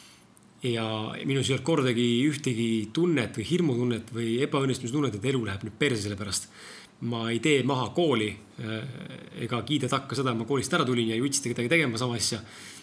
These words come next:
Aga ma lihtsalt nägin, et see oli minu jaoks tol hetkel nagu hädavajalik otsus. Ja järjepidevalt päevast päeva seda raamatu kallal tööd tehes,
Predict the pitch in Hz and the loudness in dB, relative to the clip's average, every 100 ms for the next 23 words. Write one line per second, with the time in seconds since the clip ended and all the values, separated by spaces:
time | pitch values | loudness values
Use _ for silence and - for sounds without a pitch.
0 | - - - - - - - 160 123 117 | -18 -20 -20 -20 -20 -20 -12 -2 0 0
1 | 113 117 113 113 110 110 110 123 - 143 | -2 -4 -2 -2 -4 -6 -4 -2 0 0
2 | 127 113 - 117 131 113 - 131 123 - | 2 0 -2 0 0 -2 -4 -4 -4 -4
3 | 120 110 113 127 113 113 143 139 110 - | -4 -2 -2 -2 -2 -2 -2 -2 -2 -4
4 | - - - - - - 117 113 143 135 | -8 -20 -20 -20 -20 -6 -4 0 2 2
5 | 123 127 117 - - 135 113 - 135 110 | 0 -2 -2 -6 0 0 0 -2 -2 -2
6 | 110 127 127 107 117 113 113 135 - 151 | -4 -2 -2 -2 -4 -2 0 0 0 0
7 | 123 | 0